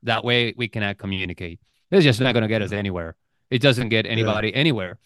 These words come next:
Speaker 1: Matter of fact, people get
Speaker 2: Right.
Speaker 1: offended by that, right? Because
Speaker 2: Right,
Speaker 1: there's,
Speaker 2: yeah.
Speaker 1: 'cause I know some boomers that are very entrepreneur, uh, they're, they understand technology. They're, I guess, geeks, <laughs> right? Like you will call 'em.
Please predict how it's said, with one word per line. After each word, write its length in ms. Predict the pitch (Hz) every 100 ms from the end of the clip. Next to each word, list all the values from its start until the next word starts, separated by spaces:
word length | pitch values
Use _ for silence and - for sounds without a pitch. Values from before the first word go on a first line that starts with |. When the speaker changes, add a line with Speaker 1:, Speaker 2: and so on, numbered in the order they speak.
| _
Speaker 1:
Matter 200 | 185 180
of 80 | 156
fact, 220 | 175 147
people 200 | 165 143
get 140 | 135 143
Speaker 2:
Right. 80 |
Speaker 1:
offended 360 | 120 165 135 104
by 140 | 107
that, 180 | 95 85 -
right? 260 | 117 120 - _ _ _ _ _
Because 260 | 135 135
Speaker 2:
Right, 100 | 131
Speaker 1:
there's, 200 | 156 143
Speaker 2:
yeah. 240 | 120 135 - -
Speaker 1:
'cause 120 | 139
I 100 | 135
know 460 | 143 143 147 151 - -
some 360 | 127 135 131 123
boomers 680 | 127 139 170 151 135 170
that 120 | - 110
are 260 | 120 120 - -
very 300 | 117 123 -
entrepreneur, 840 | 127 123 127 123 117 117 120 135 _ _ _ _ _
uh, 420 | 117 110 110 107
they're, 420 | 107 113 107 107 - _
they 240 | 120 110
understand 560 | 110 113 104 - 120 120
technology. 480 | 131 120 127 131 127
They're, 340 | 110 101 98 _ _ - -
I 80 | 117
guess, 220 | 127 110 131
geeks, 500 | 127 143 - - -
<laughs> 20 |
right? 240 | 123 120 110
Like 280 | 123 - 120
you 60 |
will 120 | 143 117
call 280 | 123 123
'em. 120 | 139